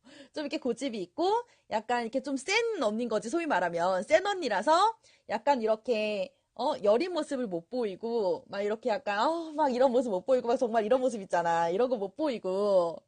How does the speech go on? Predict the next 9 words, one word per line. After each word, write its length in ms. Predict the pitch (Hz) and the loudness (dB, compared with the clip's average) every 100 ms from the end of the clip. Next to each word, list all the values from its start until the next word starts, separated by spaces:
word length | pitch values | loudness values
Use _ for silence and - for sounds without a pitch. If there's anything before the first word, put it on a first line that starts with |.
| _ - | _ 2
어, 260 | 214 214 | 6 6
약간 300 | 196 208 240 | 6 2 0
이런 180 | 196 277 | 2 2
사람인가 460 | 359 320 240 185 180 | 4 2 0 -2 -2
봐. 580 | 160 160 180 175 170 226 | 0 2 2 2 0 -2
<laughs> 560 | 190 - - - - - | -8 -10 -18 -20 -12 2
어, 420 | 233 269 247 226 | 10 10 10 6
그러다 440 | 311 349 381 349 | 2 2 4 2
보니까 640 | 285 220 220 - 320 392 | 2 -4 -4 0 2 2